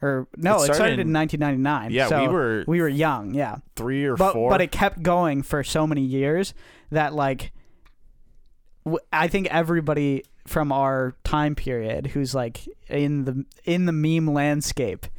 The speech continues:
Speaker 1: you know, they all know. They all have a SpongeBob connection,
Speaker 2: Yeah.
Speaker 1: you know? And, and I think, I think it's a weird enough show and a funny enough show that,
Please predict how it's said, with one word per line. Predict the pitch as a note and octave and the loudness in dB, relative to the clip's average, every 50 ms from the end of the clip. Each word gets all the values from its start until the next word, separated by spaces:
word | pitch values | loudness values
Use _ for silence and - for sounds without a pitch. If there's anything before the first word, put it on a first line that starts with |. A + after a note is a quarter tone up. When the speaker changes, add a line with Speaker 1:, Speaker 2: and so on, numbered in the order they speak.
| - - - - - - | -14 -16 -20 -16 -8 -4
Speaker 1:
you | C#3+ C#3+ | -2 -2
know, | C3 B2+ B2 | 0 0 0
they | C3 C#3 C#3+ | 0 0 0
all | C#3 C3+ C#3+ D3+ D3+ D3+ | 2 2 2 2 2 0
know. | C#3+ C#3 C#3 C3+ B2+ G#2+ F2+ A2+ | 0 0 0 0 0 0 -2 -2
They | B2+ C#3 C#3 | -2 0 0
all | C#3 C3+ C#3+ D3 | 2 2 0 0
have | D3 D3 C#3+ C3+ C3+ | 0 0 -2 0 -2
a | C3+ | -4
SpongeBob | - - - C3+ B2+ B2+ C3 - - A#2 A2+ A#2+ | -4 -4 -2 -2 -2 -2 -2 -2 -2 -4 -4 -4
connection, | - - - A#2+ G2+ A#2+ - - - - - D3 - - | -6 -6 -6 -4 -6 -8 -8 -10 -12 -10 -10 -10 -6 -4
Speaker 2:
Yeah. | B2+ B2 A2 - | -2 -2 0 0
Speaker 1:
you | D3 C3+ | -2 -4
know? | A2+ A2 A2+ - - - - - - - - _ _ - - | -4 -6 -8 -10 -12 -16 -20 -20 -20 -20 -20 _ _ -6 -2
And, | C#3+ D3+ D#3 | 0 0 0
and | C#3+ D#3 D#3+ E3 D#3 | 2 0 2 2 2
I | D#3 D3+ | 0 0
think, | D3 - F3 D#3 - - - - - | 0 -2 -2 -4 -6 -14 -12 -6 -2
I | D3+ D#3+ | -2 0
think | F3+ F3+ F3+ | 0 0 -2
it's | F3 C#3+ - D#3+ - - - | -2 -2 -4 -6 -4 -2 0
a | D#3+ D#3 | 0 0
weird | D3+ C#3+ D#3 E3 F3+ G3+ G#3 A3+ | 0 0 0 2 2 2 2 0
enough | A3 A3+ A3+ A3+ - | 0 0 -2 -2 -2
show | - - A#3 A3 A3+ A#3+ A#3+ - - - - - - - _ _ - - - | -2 -2 0 0 0 -2 -2 -6 -10 -18 -20 -20 -20 -20 _ _ -20 -10 -4
and | - E3 D#3+ D#3 D#3 D3+ D3+ | -2 0 2 2 2 2 0
a | - - D#3 D3+ D3 D3 C#3+ C#3+ C#3+ C#3 C#3 C3+ C3 - - - _ _ _ _ _ _ - _ - | -2 -2 0 0 2 2 2 2 2 2 0 -2 -4 -8 -14 -20 _ _ _ _ _ _ -20 _ -20
funny | - - - F3+ F#3 F#3 F3 D#3+ | -6 0 2 2 2 2 2 0
enough | C#3+ C3+ B2+ A#2+ - - | 0 0 0 -2 -2 -4
show | - - B2+ A2 A2 A#2 | -2 -2 0 0 0 -2
that, | B2 B2+ B2 A#2 A2+ | -2 -2 -2 -2 -4